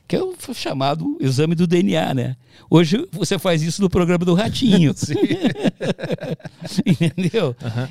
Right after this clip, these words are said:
Speaker 1: Então, cara, você diz assim, "Porra, é, quando é que nós vamos descobrir,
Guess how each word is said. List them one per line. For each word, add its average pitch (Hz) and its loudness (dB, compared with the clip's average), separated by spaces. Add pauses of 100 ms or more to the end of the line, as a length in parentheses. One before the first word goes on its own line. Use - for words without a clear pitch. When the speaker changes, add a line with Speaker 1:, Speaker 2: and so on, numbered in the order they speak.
Speaker 1:
Então, 311 -2
cara, - -2
você 190 -2
diz 160 -6
assim, 147 -8
"Porra, 123 -4 (180)
é, 127 -2 (300)
quando 156 0
é 185 -4
que 208 -8
nós 170 -4
vamos 170 -4
descobrir, 135 -8